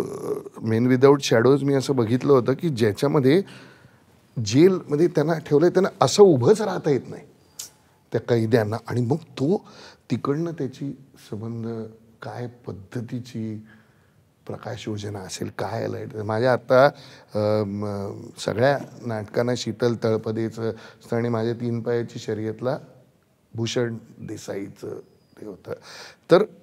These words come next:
त्या, अ, तीन पायाची शर्यत आणि शेखर खोसला हे दोन नाटकं. त्या तीन पायाची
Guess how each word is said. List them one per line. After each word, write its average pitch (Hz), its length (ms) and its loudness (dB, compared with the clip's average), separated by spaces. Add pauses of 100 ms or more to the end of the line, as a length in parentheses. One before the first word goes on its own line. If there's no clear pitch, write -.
(300)
त्या, 147 260 10 (500)
अ, - 20 -6 (840)
तीन 175 180 4
पायाची 175 340 8
शर्यत 165 680 2
आणि 147 180 2
शेखर 113 360 -2
खोसला - 320 -12
हे - 120 -8
दोन 120 240 2
नाटकं. 92 320 -10
त्या 117 100 -6
तीन 170 260 -4
पायाची 180 460 0